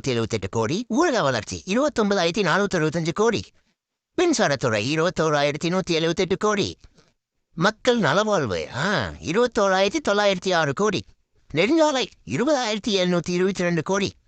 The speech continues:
போக்குவரத்து பன்னிரெண்டாயிரத்தி தொள்ளாயிரத்தி அறுபத்தி நாலு கோடி. நீர்வளத்துறை ஒன்பதாயிரத்தி நானூத்தி அறுபது கோடி. சமூக நலத்துறை இரண்-, எட்டாயிரத்தி ஐநூத்தி தொண்ணூத்தேழு கோடி. உயர்கல்வி எட்டாயிரத்தி நானூத்தி தொண்ணூத்தி நாலு கோடி.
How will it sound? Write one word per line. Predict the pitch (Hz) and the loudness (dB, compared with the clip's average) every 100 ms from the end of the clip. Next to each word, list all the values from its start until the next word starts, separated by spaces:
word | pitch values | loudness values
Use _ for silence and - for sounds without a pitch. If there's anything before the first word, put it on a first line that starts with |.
| _ _ _ _ | _ _ _ _
போக்குவரத்து | - 294 302 220 139 101 90 - | 0 2 4 2 2 -2 -2 0
பன்னிரெண்டாயிரத்தி | 151 190 220 208 202 196 208 | 0 2 0 2 0 0 -2
தொள்ளாயிரத்தி | 185 180 180 160 | 0 2 0 0
அறுபத்தி | 151 180 196 185 | 0 0 0 2
நாலு | 156 135 | 2 0
கோடி. | 180 214 165 - _ _ _ - - _ _ _ | 0 -2 -2 -8 _ _ _ -20 -20 _ _ _
நீர்வளத்துறை | 202 262 240 233 240 226 185 110 _ _ _ | 0 2 2 0 0 2 2 2 _ _ _
ஒன்பதாயிரத்தி | 156 196 240 254 240 | 0 4 4 2 2
நானூத்தி | 226 214 220 214 | 2 2 2 2
அறுபது | 202 170 | 0 0
கோடி. | 156 120 98 | 0 0 -2
சமூக | 104 143 185 277 240 | -2 0 2 2 2
நலத்துறை | 202 180 196 240 311 | 2 0 2 2 0
இரண்-, | 127 165 208 233 | -2 -2 -2 -2
எட்டாயிரத்தி | 170 190 302 285 208 214 | -2 0 2 4 2 2
ஐநூத்தி | 208 202 214 196 | 2 2 0 0
தொண்ணூத்தேழு | 180 165 165 | -2 0 -2
கோடி. | 127 110 87 | 0 -2 -2
உயர்கல்வி | 160 285 269 190 175 120 90 139 | -2 0 0 0 0 0 -2 -4
எட்டாயிரத்தி | - 208 190 180 | 0 2 2 2
நானூத்தி | 160 196 226 214 214 | 2 2 2 0 -2
தொண்ணூத்தி | 175 180 180 | -2 -2 0
நாலு | 180 170 | 0 0
கோடி. | 135 95 | 0 -2